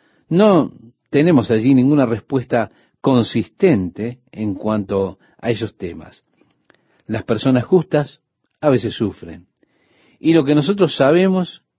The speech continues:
es que no entendemos la razón de ese sufrimiento.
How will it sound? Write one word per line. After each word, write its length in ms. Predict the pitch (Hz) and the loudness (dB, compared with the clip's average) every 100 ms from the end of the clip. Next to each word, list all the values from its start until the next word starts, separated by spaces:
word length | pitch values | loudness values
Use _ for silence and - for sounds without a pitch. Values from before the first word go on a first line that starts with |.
| _ - | _ -6
es 160 | 156 | -6
que 420 | - 123 104 87 _ _ _ _ _ _ _ | -6 -4 -4 -6 _ _ _ _ _ _ _
no 280 | 135 127 151 | -2 2 4
entendemos 760 | 139 113 113 147 135 101 95 - | 2 0 -2 2 2 0 -6 -14
la 300 | 107 113 104 | -6 0 0
razón 460 | 98 98 - 139 110 | 0 -4 -4 -2 0
de 100 | 110 | -2
ese 180 | 107 95 | -6 -10
sufrimiento. 680 | 104 95 95 85 78 - | -12 -10 -10 -12 -16 -20